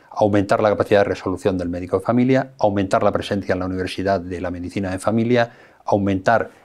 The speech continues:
la capacidad, la gestión integral de la demanda asistencial y, muy importante también, aumentar recursos humanos,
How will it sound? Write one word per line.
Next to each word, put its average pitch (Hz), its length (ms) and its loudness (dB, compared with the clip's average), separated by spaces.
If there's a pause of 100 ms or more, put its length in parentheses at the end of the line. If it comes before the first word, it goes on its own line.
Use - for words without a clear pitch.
la 101 200 0
capacidad, 104 540 2
la 104 140 2
gestión 117 600 4
integral 98 580 2
de 90 100 -6
la 90 80 -2
demanda 95 300 0
asistencial 123 720 0 (280)
y, 104 120 0
muy 104 160 2
importante 101 640 2
también, 104 480 0 (200)
aumentar 92 640 0 (260)
recursos 101 540 -2
humanos, 123 360 2